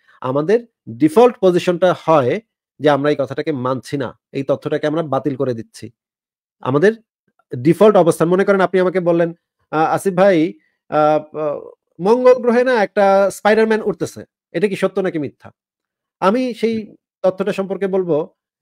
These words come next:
Speaker 1: যে,
Speaker 2: না,
Speaker 1: "এটা
Speaker 2: এ-
Speaker 1: ভাই, আপনার কাছে কি এটার সপক্ষে কোনো প্রমাণ আছে?" আপনি বল-, বলবেন, "না ভাই, প্রমাণ নাই, কিন্তু ভাই বিশ্বাস করেন, সত্যি, কথাটা সত্য ভাই, বিশ্বাস করেন।" আমি বলবো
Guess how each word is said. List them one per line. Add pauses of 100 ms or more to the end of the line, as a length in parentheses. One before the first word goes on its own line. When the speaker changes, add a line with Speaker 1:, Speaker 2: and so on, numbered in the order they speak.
Speaker 1:
যে,
Speaker 2:
না,
Speaker 1:
"এটা
Speaker 2:
এ-
Speaker 1:
ভাই,
আপনার
কাছে
কি
এটার
সপক্ষে
কোনো
প্রমাণ
আছে?" (680)
আপনি
বল-,
বলবেন,
"না
ভাই,
প্রমাণ
নাই,
কিন্তু
ভাই
বিশ্বাস
করেন,
সত্যি,
কথাটা
সত্য
ভাই,
বিশ্বাস
করেন।" (540)
আমি
বলবো